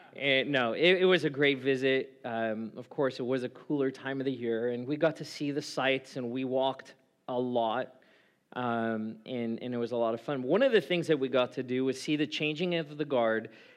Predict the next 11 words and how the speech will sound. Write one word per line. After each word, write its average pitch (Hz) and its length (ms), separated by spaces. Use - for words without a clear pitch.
at 139 240
Buckingham 139 420
Palace. 143 480
Anyone 170 520
had 170 180
the 165 80
opportunity 156 640
to 135 80
see 147 200
that 147 160
before? 165 420